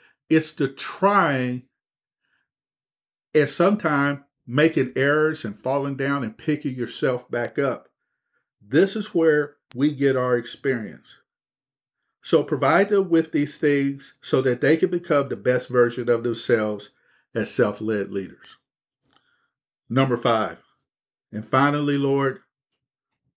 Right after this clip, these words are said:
give me wisdom. Help me to see my children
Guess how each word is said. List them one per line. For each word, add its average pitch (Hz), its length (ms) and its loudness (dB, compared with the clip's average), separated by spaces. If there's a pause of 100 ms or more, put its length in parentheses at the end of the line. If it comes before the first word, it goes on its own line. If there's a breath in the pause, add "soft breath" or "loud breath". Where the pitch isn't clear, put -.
(160)
give 139 200 2
me 110 100 -2
wisdom. 107 640 0 (640)
Help 139 200 0
me 131 120 -4
to 120 100 -4
see 139 200 0
my 123 180 0
children 123 640 0